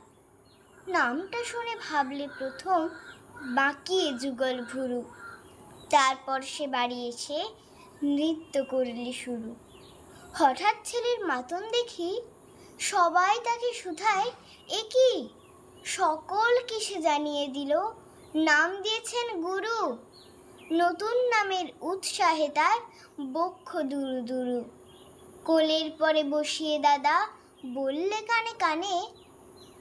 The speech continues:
"গুরুমশাই গাল দিয়েছেন, বুঝিস নে তার মানে?" রাখাল বলে, "কখনো না, মা যে আমায় বলেন শোনা, সেটা তো গাল নয়,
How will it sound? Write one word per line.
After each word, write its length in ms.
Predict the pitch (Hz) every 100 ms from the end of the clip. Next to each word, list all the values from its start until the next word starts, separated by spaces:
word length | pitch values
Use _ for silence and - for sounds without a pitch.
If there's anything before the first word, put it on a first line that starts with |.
| 330
"গুরুমশাই 840 | 320 320 339 381 415 453 453 453
গাল 380 | 339 311 339 392
দিয়েছেন, 680 | 440 466 480 480 466 427 302 - - - - 269
বুঝিস 600 | 277 262 226 311 359 415
নে 120 | 480
তার 300 | 480 508 415
মানে?" 440 | 311 285 311 440 523 - - - - - - -
রাখাল 420 | 262 247 294 277
বলে, 480 | 254 262 320 403 370 - - - - -
"কখনো 680 | 403 403 403 - 392 381
না, 260 | 381 381 427 508 - - - -
মা 340 | 320 233 233
যে 200 | 233 285
আমায় 400 | 320 320 320 320
বলেন 460 | 302 302 311 311 320
শোনা, 460 | - 320 320 415 480 - - - -
সেটা 340 | - 453 427 440
তো 100 | 427
গাল 280 | 370 359 320
নয়, 420 | 302 285 302 453